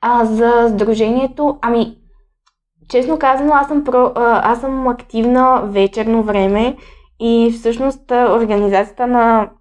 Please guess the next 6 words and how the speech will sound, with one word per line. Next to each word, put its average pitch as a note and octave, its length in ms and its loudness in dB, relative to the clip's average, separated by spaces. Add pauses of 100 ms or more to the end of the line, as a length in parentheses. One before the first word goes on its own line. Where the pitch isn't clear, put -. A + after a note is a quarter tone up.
(1040)
събития C4 680 -2 (440)
и A#3 320 -2
всъщност, C4 520 -4
а, G3+ 300 0 (160)
правенето A3+ 680 -2
на, F#3+ 580 -4